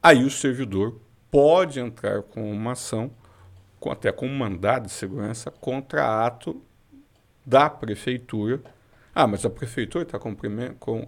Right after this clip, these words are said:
cumprindo uma decisão do tribunal", mas aí o ato de demissão é da prefeitura.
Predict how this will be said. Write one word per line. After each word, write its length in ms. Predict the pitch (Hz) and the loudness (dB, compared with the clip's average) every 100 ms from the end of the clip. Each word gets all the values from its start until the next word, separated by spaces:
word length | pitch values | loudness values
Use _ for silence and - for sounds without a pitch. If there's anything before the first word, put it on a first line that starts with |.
| 117 | -10
cumprindo 680 | 123 117 117 127 147 180 | -8 -8 -4 0 0 0
uma 160 | 147 123 | -2 -4
decisão 540 | 113 107 - 95 123 | -4 -8 -8 0 0
do 100 | 147 | 0
tribunal", 540 | 131 131 127 107 98 - | -6 -8 -6 -4 -6 -8
mas 280 | 110 104 104 | -6 -4 -2
aí 240 | 107 117 | -2 0
o 160 | 143 110 | 0 2
ato 420 | 120 151 151 110 | 2 0 -4 -10
de 140 | 101 | -12
demissão 460 | 98 101 101 - 104 | -10 -8 -8 -8 -8
é 40 | |
da 80 | 104 | -8
prefeitura. 680 | 117 113 113 - - - - | -8 -10 -8 -10 -10 -12 -14